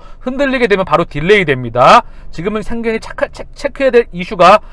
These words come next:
상당히 많죠. 그래서 지금 테이퍼링은 기정대로 되고 있고 이슈는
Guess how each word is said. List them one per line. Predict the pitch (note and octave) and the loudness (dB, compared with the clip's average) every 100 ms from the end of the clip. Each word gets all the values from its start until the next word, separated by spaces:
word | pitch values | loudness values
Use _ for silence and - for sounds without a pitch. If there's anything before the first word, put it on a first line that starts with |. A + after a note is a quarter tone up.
| - | -18
상당히 | - B3 C4 C4 A#3+ | -12 -6 2 2 2
많죠. | D#3+ C#3 - A#3+ C#4 - - | 0 -2 2 4 2 -4 -14
그래서 | - D3 G3+ F3+ - - - | -6 2 6 6 4 -10 -16
지금 | - F#3 | -10 -6
테이퍼링은 | A3+ C4+ B3+ A3+ G#3 C#3 | 0 2 4 4 0 -2
기정대로 | - F#3 G3 F#3 | -4 -2 0 0
되고 | D#3+ D3+ | 2 0
있고 | D#3 - G#3+ B3+ C4 - - - - - - | -2 -2 4 4 4 -2 -18 -18 -18 -18 -14
이슈는 | D3+ E3 G3 F#3+ B3+ | -8 -6 -2 0 0